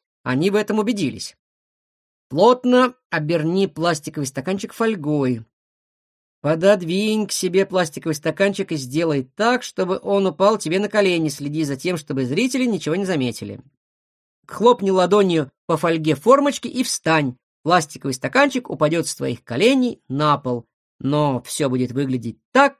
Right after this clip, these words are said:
как будто он упал сквозь отверстие в столе. Вуаля! Первый фокус получился отлично. Мэнни поверил, что в столе и правда есть волшебное отверстие. Зря я показал этот фокус Мэнни. Пока мама умывалась в ванной,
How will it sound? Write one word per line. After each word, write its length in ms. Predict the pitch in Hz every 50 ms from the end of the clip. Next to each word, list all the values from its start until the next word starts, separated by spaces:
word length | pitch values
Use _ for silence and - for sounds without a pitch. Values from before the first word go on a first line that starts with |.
| _ _
как 220 | - 131 120 113
будто 340 | 131 190 233 226 _ - -
он 240 | - 160 151 151 147
упал 320 | 143 - 165 190 214 220
сквозь 360 | - - - 156 175 175 -
отверстие 640 | - - 127 - - 127 175 196 190 - - - 160
в 60 | 160 -
столе. 440 | - - 117 120 127 123 110 - - -
Вуаля! 500 | 131 131 135 135 135 120 110 110 104 - _ _ _ _ _ _ _ _ _ _ _ _ _ _ _ _ _ _ _ _
Первый 280 | - 180 220 233 233 226
фокус 280 | - 226 214 196 - -
получился 480 | - 170 165 156 - 190 190 - 165
отлично. 460 | 147 - 127 139 - - - 107 98 _ _ _ _ _ _ _ _
Мэнни 320 | - 180 226 262 269 285 277
поверил, 540 | 269 233 190 175 180 202 214 185 143 127 - _ _ _ _ _
что 220 | - - - 160 151
в 60 | -
столе 380 | - - 139 143 170 214 220
и 20 | 190
правда 360 | - 147 165 170 156 135 143
есть 260 | 151 - - - -
волшебное 540 | 135 139 135 - - 156 135 139 143 147 151
отверстие. 600 | 151 147 131 127 123 123 - - - - 117 113 _ _ _ _ _ _ _ _ _ _ _ _ _ _
Зря 360 | - 139 147 180 185 196 165
я 120 | 139 135 131
показал 460 | - 135 - 147 147 147 147 143 135
этот 180 | 135 143 135
фокус 320 | - 143 135 123 131 - -
Мэнни. 400 | 202 226 233 196 143 120 110 - _ _ _ _ _ -
Пока 280 | 160 - - - 202
мама 460 | 202 208 220 226 220 202 196 185 - _
умывалась 600 | - 190 185 185 196 214 247 254 226 202 - -
в 60 | 165
ванной, 440 | 165 175 165 156 143 131 127 120